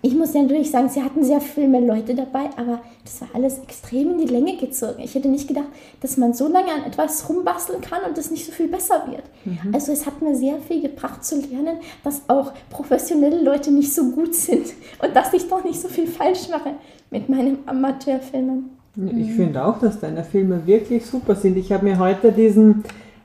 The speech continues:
Speaker 2: Heimatfilm zwanzig einundzwanzig,
Speaker 1: Oh
Speaker 2: Wir
Speaker 1: Gott.
Speaker 2: rocken Kärnten.
Speaker 1: Oh Gott.
Speaker 2: Und was mich da total interessiert ist, da hast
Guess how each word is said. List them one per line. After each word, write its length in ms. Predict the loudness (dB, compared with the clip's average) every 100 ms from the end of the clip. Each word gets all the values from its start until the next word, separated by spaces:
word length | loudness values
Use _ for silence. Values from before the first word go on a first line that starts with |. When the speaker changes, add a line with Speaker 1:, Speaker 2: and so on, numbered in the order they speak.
| -2
Speaker 2:
Heimatfilm 680 | 2 4 2 2 4 4
zwanzig 520 | 4 0 0 0 -2 -2
einundzwanzig, 680 | 2 4 4 4 4 6
Speaker 1:
Oh 80 | 4 6
Speaker 2:
Wir 160 | 6
Speaker 1:
Gott. 100 | 8
Speaker 2:
rocken 280 | 4 4 2
Kärnten. 560 | 2 -2 -2 2 4 4 -2 -16 2
Speaker 1:
Oh 260 | 4 4 4
Gott. 220 | 4 6 2 -2 0 -2 0 -2 -2 -4 -2 4
Speaker 2:
Und 180 | 6 8
was 180 | 8 8
mich 280 | 6 6 4
da 100 | 6
total 460 | 6 4 2 2
interessiert 580 | 4 4 4 2 2 2
ist, 260 | 2 0 -2 -2
da 140 | 0
hast 240 | 2 2